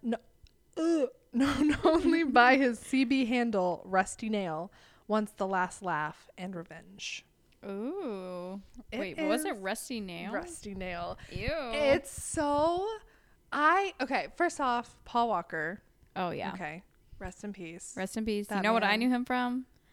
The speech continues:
Speaker 2: That movie Eight Below with all those dogs.
Speaker 1: Oh,
Speaker 2: I
Speaker 1: yeah.
Speaker 2: loved that movie. I'd
Speaker 1: Yeah,
Speaker 2: make
Speaker 1: I
Speaker 2: all
Speaker 1: think
Speaker 2: my
Speaker 1: this
Speaker 2: friends
Speaker 1: was
Speaker 2: watch it.
Speaker 1: the first thing I saw him in was
Speaker 2: Oh.
Speaker 1: this movie. And and I kind of fell in love with him 'cause he's
Speaker 2: Mm-hmm.
Speaker 1: really cute. And then
Speaker 2: As you
Speaker 1: Steve
Speaker 2: should.
Speaker 1: Zahn,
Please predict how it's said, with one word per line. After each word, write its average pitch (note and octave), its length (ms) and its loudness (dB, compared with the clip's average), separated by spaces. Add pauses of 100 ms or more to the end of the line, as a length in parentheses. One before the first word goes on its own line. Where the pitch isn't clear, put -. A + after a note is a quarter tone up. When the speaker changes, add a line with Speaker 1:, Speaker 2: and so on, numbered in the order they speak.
(220)
Speaker 2:
That F#3+ 120 -6
movie F#3 220 -2
Eight - 220 -2
Below F3+ 520 6
with C4+ 180 2
all A3+ 140 8
those A3 220 6
dogs. G3+ 440 4
Speaker 1:
Oh, E4 60 -2
Speaker 2:
I G#3+ 320 8
Speaker 1:
yeah. - 220 2
Speaker 2:
loved G3 640 2
that G3+ 260 0
movie. G3+ 440 0 (120)
I'd F#3+ 160 0
Speaker 1:
Yeah, - 140 4
Speaker 2:
make G#3+ 80 -2
Speaker 1:
I - 20 -2
Speaker 2:
all G3+ 80 6
Speaker 1:
think G3 80 8
Speaker 2:
my G3 100 6
Speaker 1:
this - 100 4
Speaker 2:
friends F#3+ 160 6
Speaker 1:
was - 80 4
Speaker 2:
watch E3+ 220 0
it. E3+ 200 -6 (160)
Speaker 1:
the C#4 120 2
first C4+ 340 -2
thing C4 200 -4
I A#3 100 -2
saw A3+ 260 -6
him F#3 240 -12
in A#2+ 300 -18 (160)
was G3+ 100 -10
Speaker 2:
Oh. F#3 120 -4
Speaker 1:
this F#3 160 -10
movie. G3 400 -10 (720)
And A3 440 2 (920)
and A3 220 0
I G3 220 0 (120)
kind A#3+ 160 -4
of B3+ 60 -4
fell B3+ 100 0
in A3+ 60 -2
love G3 140 -4
with A#3 120 -8
him - 220 -14
'cause A3 180 0
he's G#3+ 120 2
Speaker 2:
Mm-hmm. F#3+ 100 -2
Speaker 1:
really G3 180 -2
cute. - 240 -10
And A#3+ 120 2
then C4+ 80 4
Speaker 2:
As C4+ 80 0
you E4 60 -6
Speaker 1:
Steve D#4+ 140 6
Speaker 2:
should. C#4 80 2
Speaker 1:
Zahn, A#3+ 460 0